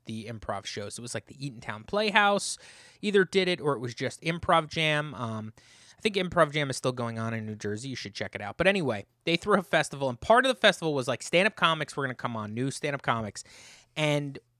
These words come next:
we were gonna sit in the audience and heckle them. So I didn't really remember, but apparently one of the guys who was doing this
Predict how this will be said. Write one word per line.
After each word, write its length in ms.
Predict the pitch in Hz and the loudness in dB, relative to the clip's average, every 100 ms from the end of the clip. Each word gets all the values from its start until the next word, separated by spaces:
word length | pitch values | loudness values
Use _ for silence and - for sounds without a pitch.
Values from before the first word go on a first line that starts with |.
| - | -16
we 340 | 131 143 220 | -6 2 4
were 180 | 247 226 | 4 4
gonna 160 | 202 175 | 2 2
sit 240 | - 180 | 0 0
in 60 | 170 | 0
the 120 | 156 | 2
audience 680 | 151 147 117 101 98 - - | 4 4 2 -6 -10 -10 -8
and 140 | 139 117 | -8 -6
heckle 440 | - 165 - 120 | 2 2 2 -8
them. 340 | 113 95 87 _ _ _ _ _ - - _ _ | -8 -14 -18 _ _ _ _ _ -20 -20 _ _
So 540 | - - 196 185 180 - - | -6 4 8 8 8 2 6
I 420 | 190 254 277 240 - | 10 10 8 2 -4
didn't 200 | 269 254 | -2 4
really 180 | 240 196 | 4 6
remember, 360 | 165 160 156 | 4 2 0
but 240 | 143 160 - | 0 -2 -2
apparently 460 | - 339 415 381 | -2 -2 0 0
one 180 | 202 196 | 2 2
of 80 | 175 | 2
the 60 | |
guys 1000 | 143 123 139 143 127 104 107 - - - - _ | -2 2 4 6 4 0 -6 -4 -4 -6 -12 _
who 160 | 143 131 | -4 -2
was 280 | 127 120 | -2 -6
doing 420 | - 156 175 156 117 | -4 0 0 0 -6
this 380 | 101 98 - | -8 -8 -10